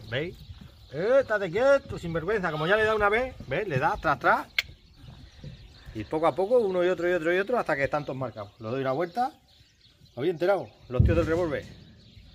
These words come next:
Los bandidos debemos de llevar siempre revólver, por lo menos metralleta o algo. Y se pintan y ya está.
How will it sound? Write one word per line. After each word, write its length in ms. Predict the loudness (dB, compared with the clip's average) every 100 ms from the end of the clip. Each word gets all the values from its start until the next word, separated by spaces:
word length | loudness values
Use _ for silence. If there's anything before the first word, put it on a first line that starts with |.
| -20 -20 -18 -12
Los 100 | -8
bandidos 340 | -6 -4 -2
debemos 360 | 0 -2 -2 0
de 80 |
llevar 320 | 0 0 0 -6
siempre 420 | -10 -4 -4 -2
revólver, 420 | -2 -4 -2 -4
por 120 | -4
lo 60 | -6
menos 240 | -4 -4
metralleta 480 | -4 -4 -4 -4 -2
o 40 | -4
algo. 220 | -4 -10 -20 -20 -20 -20 -20 -20 -20 -20 _ _ _ _ -16
Y 80 | -10
se 120 | -8
pintan 380 | -6 -4 0 0
y 20 |
ya 100 | 0
está. 240 | -2 -8